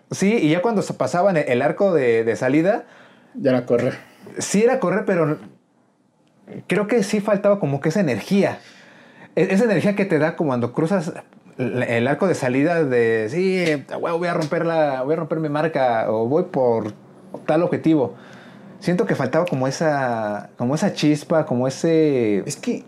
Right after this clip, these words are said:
Speaker 2: ¿sabes qué, men? Yo pienso que tenemos como, no es, no sé lo que voy a decir bien, no estoy muy seguro, pero quizás ese era como un te-, trauma post-covid.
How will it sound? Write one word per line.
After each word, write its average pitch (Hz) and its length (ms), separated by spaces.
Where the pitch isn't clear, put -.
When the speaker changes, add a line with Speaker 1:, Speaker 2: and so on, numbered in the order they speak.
Speaker 2:
¿sabes 208 320
qué, 190 140
men? 196 240
Yo 190 140
pienso 214 280
que 208 100
tenemos 185 500
como, 135 520
no 151 180
es, 165 400
no 180 140
sé 196 140
lo 196 120
que 147 100
voy 147 140
a 160 40
decir 127 400
bien, 117 260
no 120 80
estoy 120 220
muy 120 100
seguro, 110 420
pero 107 200
quizás 165 380
ese 190 200
era 180 160
como 156 180
un 165 140
te-, 156 80
trauma 147 480
post-covid. 127 520